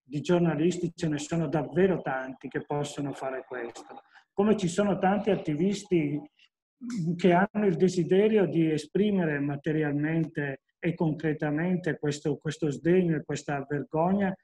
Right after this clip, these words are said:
in azioni concrete. Quello che manca molto probabilmente è ancora il luogo politico che può legittimare questo. E con luogo politico non intendo semplicemente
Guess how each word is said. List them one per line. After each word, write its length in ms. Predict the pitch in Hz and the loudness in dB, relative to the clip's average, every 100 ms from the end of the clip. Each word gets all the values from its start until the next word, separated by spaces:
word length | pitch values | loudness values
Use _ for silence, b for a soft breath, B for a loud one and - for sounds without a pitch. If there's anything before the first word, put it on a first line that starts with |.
| b b - | b b -2
in 180 | 185 | 2
azioni 560 | 190 185 - 190 185 170 | 2 2 4 4 4 0
concrete. 840 | 175 143 123 135 123 120 - 123 _ _ _ _ | -2 -6 -6 -10 -10 -12 -16 -20 _ _ _ _
Quello 260 | - 233 240 | 2 4 4
che 140 | 214 | 2
manca 480 | 175 175 220 233 214 | 2 2 0 -2 0
molto 380 | 170 180 180 180 | 2 2 2 0
probabilmente 1080 | 165 151 143 139 139 151 180 175 170 143 - _ | 0 0 0 -2 -2 -2 -2 -2 -4 -4 -10 _
è 100 | - | -2
ancora 460 | 175 165 202 220 208 | 0 0 2 2 4
il 100 | 151 | 4
luogo 480 | 165 190 202 196 - | 6 6 6 2 2
politico 920 | 160 156 180 175 143 - 127 127 - _ _ _ _ | 2 4 2 0 -4 -6 -8 -10 -12 _ _ _ _
che 180 | - 156 | -4 -2
può 560 | 175 180 190 180 - - - | 4 6 8 6 2 -6 -2
legittimare 1000 | 170 170 - 175 175 165 151 151 147 143 | 4 4 4 2 2 0 2 2 0 -2
questo. 560 | 147 135 135 - 151 - | -4 -4 -4 -4 -6 0
E 200 | 190 190 | 0 2
con 180 | 208 196 | 2 4
luogo 360 | 214 220 220 | 4 4 2
politico 580 | - 160 202 196 185 180 | 2 2 2 0 0 2
non 220 | 165 165 | 2 2
intendo 460 | 156 143 202 208 180 - | 0 2 2 2 -4 -4
semplicemente 1000 | 170 160 139 143 151 135 151 170 170 147 | -4 -4 -6 -6 -6 -6 -4 -2 -4 -6